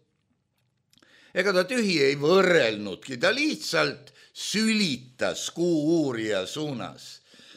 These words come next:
Ma tunnistan ausalt, et ma, ma ei ole kummagi saate oluline jälgija. Mõnikord, kui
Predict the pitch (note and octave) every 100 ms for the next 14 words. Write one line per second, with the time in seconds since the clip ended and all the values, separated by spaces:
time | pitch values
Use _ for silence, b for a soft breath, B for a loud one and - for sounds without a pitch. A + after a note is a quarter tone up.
0 | B B B - - F#3 D#3+ - G3 F#3
1 | F#3+ D3+ C#3+ B2 C3+ C3 - - _ _
2 | _ _ _ _ _ _ _ _ - A#2
3 | B2 B2 A#2+ B2+ B B B B B B
4 | B B B B B B - B2 D#3 D#3+
5 | D#3 C#3+ F3 E3 C#3+ A#2+ A#2+ A#2+ D3 C3
6 | B2+ - A2 G2+ - - C3 D3+ D3+ C3
7 | B2+ B2 B2+ C#3 D#3 C#3 A#2 A#2 A#2+ A#2+
8 | D#3+ D#3 C#3 D3 C#3+ C3 - C3+ C3+ B2